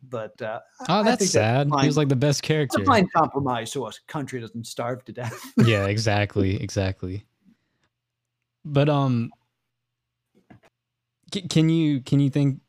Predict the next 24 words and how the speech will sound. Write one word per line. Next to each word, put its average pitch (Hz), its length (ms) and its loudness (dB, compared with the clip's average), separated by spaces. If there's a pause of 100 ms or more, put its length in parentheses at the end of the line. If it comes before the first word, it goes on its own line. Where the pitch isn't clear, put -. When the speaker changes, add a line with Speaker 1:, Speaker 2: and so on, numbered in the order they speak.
(100)
Speaker 2:
can 131 160 4
you, 127 220 2
uh, 107 140 2
think 113 220 2
of 107 120 2
any 104 260 4
banned 98 720 0 (1040)
episodes 110 680 2
or 98 120 0
shows 101 800 0
that 98 460 -2 (520)
are 98 140 2
not 98 420 0
to 139 160 2
the 147 220 2
American 147 440 0
audience 151 520 0
that 143 180 0
you've 139 260 2
mentioned 139 360 2
in 135 100 4
your 135 100 2
podcast, 135 760 -2
or? 87 220 -6